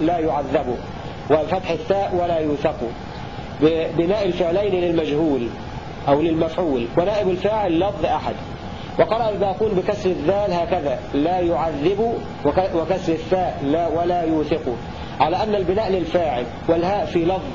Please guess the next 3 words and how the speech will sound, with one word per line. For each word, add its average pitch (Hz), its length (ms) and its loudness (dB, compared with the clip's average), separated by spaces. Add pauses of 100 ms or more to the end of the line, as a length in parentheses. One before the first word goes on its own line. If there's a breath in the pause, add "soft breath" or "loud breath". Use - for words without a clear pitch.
(160)
عذابه 160 680 2 (380)
وكلمة 156 680 2
وثاقه 165 680 0